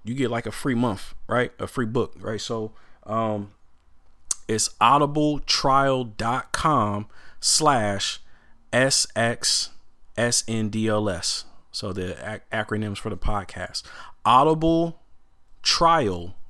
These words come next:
dot com slash S X S N D L S. Um, get a free credit for a free book on me and support the podcast at the same time.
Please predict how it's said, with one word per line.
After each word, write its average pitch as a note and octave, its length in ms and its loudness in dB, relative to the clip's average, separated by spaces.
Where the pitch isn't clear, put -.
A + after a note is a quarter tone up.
dot C3 260 2
com A2 320 -2
slash A#2 420 -2
S A#2 240 0
X A2 280 -2
S - 240 0
N G2+ 80 -2
D G2 140 -4
L G2+ 160 -2
S. B2+ 320 0
Um, G2 600 -4
get G#2+ 180 -2
a G2+ 40 -4
free A2 220 -4
credit G#2 360 -2
for G2 140 -6
a F#2 40 -8
free G#2 160 -8
book G2 260 -8
on F#2 160 -6
me G#2 260 -4
and F#2+ 580 -4
support - 360 6
the - 60 -6
podcast E2+ 520 0
at - 100 -16
the - 80 -10
same F2 220 -6
time. - 300 -6